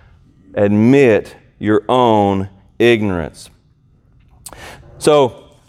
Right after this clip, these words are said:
we admit our own ignorance. In order to gain true wisdom, we must practice, uh, honest ref-, self-reflection.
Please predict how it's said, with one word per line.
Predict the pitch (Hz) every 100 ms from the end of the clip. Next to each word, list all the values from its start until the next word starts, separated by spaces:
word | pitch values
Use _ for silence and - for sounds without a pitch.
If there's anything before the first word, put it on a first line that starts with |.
| _ _ _
we | 143 143
admit | 139 151 165
our | 143 143
own | 147 151 147
ignorance. | 143 165 175 185 190 - - - _ _ _ - _ _ -
In | 131
order | 147 135
to | 131
gain | 147 151 151
true | 160 151
wisdom, | 139 156 156 165 180 175 175
we | 131
must | 131 131 -
practice, | 151 156 156 147 - - - -
uh, | 113 113 101 76 - - _ _ -
honest | 139 151 156 147 - - -
ref-, | 123 127 151 -
self-reflection. | 156 156 143 127 147 160 160 190 220